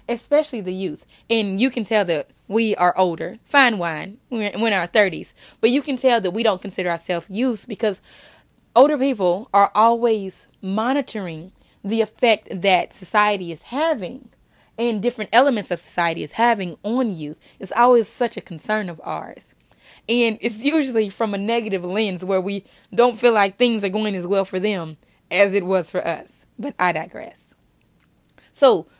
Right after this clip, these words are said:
since this topic comes up so much, there's already so much commentary and so much discussion around it. We all see the common impacts that it's having on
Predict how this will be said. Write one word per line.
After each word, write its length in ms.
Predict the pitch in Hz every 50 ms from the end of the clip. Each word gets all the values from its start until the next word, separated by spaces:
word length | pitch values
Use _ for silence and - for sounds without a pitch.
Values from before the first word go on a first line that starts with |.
| _ _
since 300 | - - 302 302 277 -
this 260 | - 214 226 277 -
topic 400 | - - 247 247 240 - 254 247
comes 200 | - 233 202 185
up 120 | 202 180
so 180 | - - 190 180
much, 300 | 180 180 185 165 165 -
there's 160 | - 196 175 - -
already 480 | 202 254 254 240 233 214 208 196 180
so 300 | 170 - - - 247 240
much 280 | 233 214 196 - - -
commentary 680 | - - 208 208 214 214 208 190 - 196 190 185 185 - - - - -
and 120 | - 208
so 80 | 220 277
much 160 | 277 269 -
discussion 480 | - 190 - - 208 196 180 - 185 175
around 400 | 160 175 208 262 302 320 262 180
it. 140 | 160 - - - - - - _
We 160 | 233 254 254
all 220 | - 240 247 254
see 280 | 254 - - 269 247 240
the 160 | 208 185 185
common 380 | 185 - 226 233 233 226 220 -
impacts 560 | 196 196 196 180 - 185 175 - - - -
that 220 | - 196 185 175
it's 160 | 170 - - -
having 480 | 196 185 180 175 175 175 170 170 170 - - - - - - _
on 420 | - 208 208 202 196 190 185 180